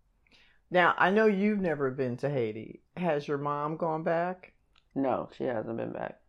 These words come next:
Speaker 1: Okay.
Speaker 2: My grandmother used to go back every year when she could.
Speaker 1: 'Cause Nan, that, you met Nan. They
Speaker 2: Mm-hmm.
Speaker 1: used to go back. I don't think they've been back in many, many years now.
Speaker 2: I mean, it's a different Haiti, but I know that people are still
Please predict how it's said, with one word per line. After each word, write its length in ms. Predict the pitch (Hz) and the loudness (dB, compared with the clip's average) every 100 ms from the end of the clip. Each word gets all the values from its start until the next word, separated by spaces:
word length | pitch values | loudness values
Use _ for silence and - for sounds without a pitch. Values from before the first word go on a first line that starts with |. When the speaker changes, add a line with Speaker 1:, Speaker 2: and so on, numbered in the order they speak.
| _ _ _ _ _ - | _ _ _ _ _ -12
Speaker 1:
Okay. 500 | 107 - - - 131 _ _ _ _ _ _ _ _ _ - | -12 -12 -18 -18 -20 _ _ _ _ _ _ _ _ _ -2
Speaker 2:
My 160 | 135 | 0
grandmother 600 | 131 123 123 131 117 107 | 4 6 8 6 2 0
used 220 | 110 120 - | -2 -4 -4
to 60 | |
go 120 | 117 107 | -2 0
back 220 | 98 92 | 0 0
every 300 | 104 95 55 | 0 0 -4
year 240 | 55 - - - - - - - - - | -6 -8 -16 -20 -20 -20 -20 -20 -20 -8
when 200 | - 160 | 2 2
she 180 | 151 139 | 2 0
could. 460 | 127 147 127 113 139 | 2 4 6 6 6
Speaker 1:
'Cause 180 | 196 165 | 4 4
Nan, 560 | 170 196 196 185 175 | 0 0 2 2 0
that, 360 | 170 147 135 - | 4 4 4 0
you 160 | 202 294 | 0 2
met 240 | 185 - | 2 0
Nan. 480 | 147 131 123 120 139 - - | -2 -4 -4 -6 -10 -10 -2
They 60 | 165 180 | 2 4
Speaker 2:
Mm-hmm. 100 | 185 | 2
Speaker 1:
used 160 | 151 - | 0 -4
to 80 | 117 | -6
go 180 | 110 | -4
back. 320 | - 62 - - | -4 -6 -4 -2
I 80 | 139 | 0
don't 200 | 135 135 | -2 -4
think 200 | 123 - | -6 -4
they've 220 | 123 120 | -6 -4
been 160 | 117 | -6
back 320 | 113 110 113 117 | -4 -4 -6 -8
in 120 | 117 | -8
many, 220 | 113 110 | -6 -6
many 220 | 104 101 | -6 -8
years 340 | 104 95 98 - | -8 -10 -10 -14
now. 340 | - - - 139 _ _ - - - | -14 -14 -14 -16 _ _ -16 -12 -2
Speaker 2:
I 40 | - | 6
mean, 140 | 262 | 8
it's 160 | 285 294 | 8 8
a 100 | 262 | 8
different 440 | 208 208 180 - | 8 8 6 4
Haiti, 420 | 180 156 156 170 | 6 6 8 8
but 200 | 175 160 | 8 8
I 100 | 151 | 10
know 220 | 160 151 151 | 8 6 4
that 200 | 139 - | 4 4
people 400 | 156 147 139 135 | 0 2 4 6
are 120 | 139 | 6
still 600 | - 139 131 131 123 127 | 2 4 6 6 4 0